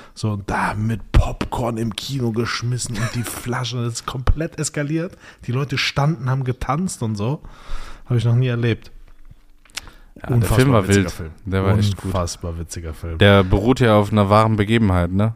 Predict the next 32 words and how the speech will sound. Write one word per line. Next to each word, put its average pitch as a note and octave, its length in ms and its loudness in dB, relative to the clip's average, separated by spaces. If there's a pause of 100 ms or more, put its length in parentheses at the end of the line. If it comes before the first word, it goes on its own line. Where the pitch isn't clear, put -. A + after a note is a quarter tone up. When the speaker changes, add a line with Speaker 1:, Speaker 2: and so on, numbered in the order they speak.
(120)
Speaker 2:
Also, F#2 200 2
Speaker 1:
Ja. F2 140 2 (560)
Speaker 2:
wahrscheinlich F#2+ 360 2
nicht G2 220 2
bis F#2 180 2
ins F#2 180 0
letzte F#2+ 340 0
Detail, G2 420 2
aber F#2+ 460 2
ich - 140 -8
glaub, G2+ 180 -2
in F#2+ 160 0
Australien G2 640 0
oder F2 160 0
so F2 200 -2
hat E2+ 120 -8
mal F2+ 100 0
so F#2+ 160 0
ein, G2 140 -2
genau G2 360 4
so G2 200 2
ein F#2+ 100 4
Ding G2 180 2
stattgefunden, F#2 760 -2 (720)
wo F2+ 460 2 (100)
ein F2+ 100 -8
Schüler F2+ 640 -2 (260)
<laughs> - 140 -16 (180)
das - 220 -8
Haus A2 240 -4
seiner F#2 260 2
Eltern F#2 400 -4